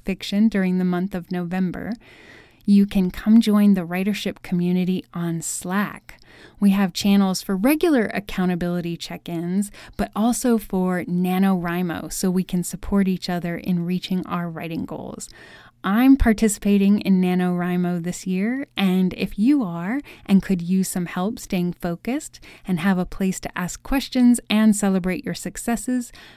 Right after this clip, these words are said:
visit writership dot com slash slack. I want to get right into the heart of the episode today with a quote from Robert McKee.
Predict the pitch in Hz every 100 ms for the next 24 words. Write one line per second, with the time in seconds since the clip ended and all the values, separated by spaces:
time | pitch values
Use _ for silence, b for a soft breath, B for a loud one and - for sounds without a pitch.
0 | - 202 196 - - 185 202 233 277 277
1 | _ 196 175 - - 202 226 233 - -
2 | 185 180 - - - - 175 170 - -
3 | _ _ _ _ _ _ _ _ _ -
4 | 214 254 247 202 190 - - 254 370 381
5 | 285 277 247 202 196 - 196 - - 196
6 | 185 170 196 190 - 208 208 - 190 180
7 | 185 190 170 170 165 202 208 196 190 -
8 | 190 180 - - 226 - - 196 180 180
9 | 190 214 - 202 202 - - 185 170 -
10 | 160